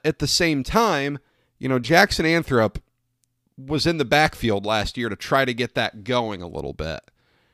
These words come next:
Not as much because Purdue thought they have to get the ball in his hands more often. You're not gonna find a bigger Jackson Anthrop fan than me, but,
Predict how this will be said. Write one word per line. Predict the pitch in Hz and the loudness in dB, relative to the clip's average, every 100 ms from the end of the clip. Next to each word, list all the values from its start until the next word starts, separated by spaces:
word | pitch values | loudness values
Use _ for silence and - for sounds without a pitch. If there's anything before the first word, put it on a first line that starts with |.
| _ | _
Not | - 151 180 | -4 2 2
as | 147 | 2
much | 156 143 - | 0 0 -2
because | - 123 139 127 | -6 -4 -2 -2
Purdue | - 143 123 117 | -2 -2 0 -2
thought | - 170 160 123 117 - _ _ _ _ | 4 8 8 8 2 -4 _ _ _ _
they | 117 131 | -6 -4
have | 127 - 147 139 | -2 2 4 4
to | - | 0
get | 127 127 | -6 -4
the | 123 | 0
ball | 113 110 110 | 4 6 4
in | 95 | 2
his | 104 92 | 0 0
hands | 120 113 101 | -2 -2 -2
more | 104 107 | -2 2
often. | 123 120 - - _ _ _ _ - | 2 0 -6 -18 _ _ _ _ -6
You're | 131 | 0
not | 156 | 2
gonna | 175 147 | 2 0
find | - 175 175 | 2 2 2
a | |
bigger | 117 123 113 | 2 2 2
Jackson | 98 120 120 - 113 | 0 0 0 -2 -2
Anthrop | 113 110 110 - | -2 -4 -6 -4
fan | - 127 120 | 0 2 0
than | 98 101 | -4 0
me, | 185 165 107 113 _ _ _ _ | 2 2 -2 -8 _ _ _ _
but, | - 208 117 107 - | 2 4 4 0 -4